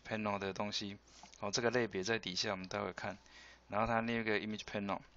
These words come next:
好，那这 panel 是要来放这个工具列的部分哦。我在程式执行起来之后，上方，好，我们先执行一下看。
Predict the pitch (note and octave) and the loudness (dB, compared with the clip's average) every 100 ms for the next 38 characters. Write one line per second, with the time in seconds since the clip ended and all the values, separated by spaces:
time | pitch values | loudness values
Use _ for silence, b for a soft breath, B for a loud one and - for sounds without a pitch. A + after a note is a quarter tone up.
0 | - B B B B - A2 C3+ C#3 C3 | -20 B B B B 2 4 6 6 4
1 | C#3 C3 A#2 C3 C3 C3 B2+ B2 A2+ G#2+ | 6 6 6 6 6 6 8 10 10 8
2 | B2+ A#2 A2 A2 - A2 G#2+ A#2 A2 G2+ | 6 4 4 0 2 -2 0 0 2 2
3 | G2+ - G#2 F#2+ F#2+ F#2 F2+ G2 F#2 F#2 | 0 -4 -4 -2 -2 -4 -8 -6 -4 2
4 | A2+ G#2+ G#2 G2+ - - F#2+ - G#2+ - | 2 4 2 -2 -6 -8 -6 -4 -4 -2
5 | G2 G2 G2 G2+ E2+ - G#2 G2+ - B | -2 -2 -2 -2 -4 -2 0 0 -4 B
6 | B B - - A2 G2 G#2 G2+ G2 F#2 | B B -4 2 2 2 -2 -2 -6 -8
7 | F2+ F2+ G#2 G2+ G2+ F#2+ F#2+ F#2+ G#2 - | -8 -10 -8 -6 -6 -6 -8 -8 -8 -6
8 | G2+ | -8